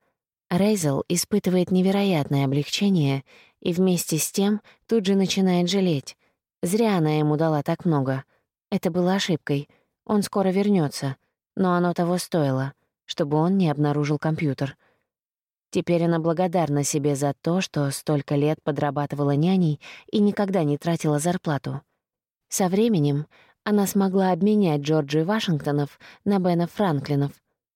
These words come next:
История, претворённая в жизнь. А теперь у неё есть ещё и бонусы от Рэббитсон. Всё это хранится в первом банке имени Рейзел, в карманах, в лифчике, в двойном дне ящика комода,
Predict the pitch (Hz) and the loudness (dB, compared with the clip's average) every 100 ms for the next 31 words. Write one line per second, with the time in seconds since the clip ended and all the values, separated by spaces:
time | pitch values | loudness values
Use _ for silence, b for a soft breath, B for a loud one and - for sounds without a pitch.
0 | - 165 - - 202 214 208 202 - - | -4 -2 -2 -2 0 2 2 0 -2 -2
1 | 156 151 156 156 165 165 165 156 151 170 | -2 0 0 2 2 2 2 0 -2 -2
2 | 185 _ _ _ _ _ _ - 151 165 | -6 _ _ _ _ _ _ -8 -4 -2
3 | 156 214 220 208 175 180 190 185 170 170 | 0 2 4 2 2 2 0 -2 -2 0
4 | 170 151 147 160 156 170 165 147 135 139 | 0 2 0 0 0 -2 -2 0 -2 -2
5 | - 139 139 _ _ _ _ _ _ _ | -4 -4 -6 _ _ _ _ _ _ _
6 | _ _ - - 202 240 214 - 170 180 | _ _ -8 -2 0 2 0 0 2 2
7 | 208 - 185 - 180 180 165 156 156 151 | 2 0 -4 0 0 2 2 2 0 -2
8 | 139 143 - 156 160 165 160 135 135 131 | -2 -4 0 2 4 4 2 0 -4 -6
9 | - _ _ - 196 160 135 165 - _ | -10 _ _ -2 2 2 2 -2 -6 _
10 | _ - 156 147 - 170 - 180 - B | _ -4 0 0 -2 -8 -8 -10 -10 B
11 | B 151 143 160 175 185 226 247 165 180 | B -8 0 2 4 2 2 0 0 2
12 | 175 160 160 156 - 151 143 143 135 131 | 4 2 0 0 -2 -4 -4 0 0 0
13 | 131 165 | -2 -4